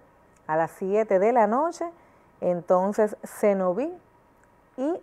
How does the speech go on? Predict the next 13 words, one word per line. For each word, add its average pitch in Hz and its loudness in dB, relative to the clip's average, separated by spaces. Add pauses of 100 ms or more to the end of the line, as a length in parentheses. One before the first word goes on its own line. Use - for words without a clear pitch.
Madeja. 175 4
Felicitar 190 2
al 233 6
Jaya 233 6
que 170 0 (340)
hizo 185 -2
un 208 -4
gran 202 2
trabajo, 202 6
sorprendente, 202 -2
y 208 0
entonces 185 0
desearle, 196 2